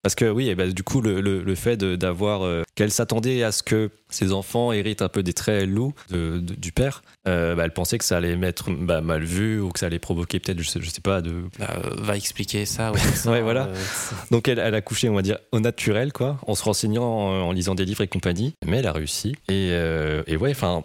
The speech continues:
Speaker 1: moi, c'est vraiment, bah, typiquement, tu vois, c'est un film qui m'a marqué à un instant précis de ma vie, quoi. Je, ça, ça fait partie de ces, ces animés, ces films d'animation, tu vois, où tu les regardes, mais c'est vraiment une période,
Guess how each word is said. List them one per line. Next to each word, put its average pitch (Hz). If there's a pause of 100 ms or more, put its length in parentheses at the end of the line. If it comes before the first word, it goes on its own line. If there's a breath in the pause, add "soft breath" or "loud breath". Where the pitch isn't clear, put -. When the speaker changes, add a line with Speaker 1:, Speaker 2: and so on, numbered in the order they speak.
(120)
Speaker 1:
moi, 135
c'est 135
vraiment, 127
bah, 95
typiquement, 123
tu -
vois, 139
c'est -
un 87
film 139
qui -
m'a 101
marqué 120
à 92
un 92
instant 107
précis -
de 104
ma 95
vie, 85
quoi. - (160)
Je, 92
ça, -
ça -
fait 107
partie 104
de -
ces, 90
ces 90
animés, 104
ces 98
films 107
d'animation, 101
tu 107
vois, 113
où 120
tu 113
les 107
regardes, 117
mais 104
c'est 98
vraiment 101
une 95
période, 107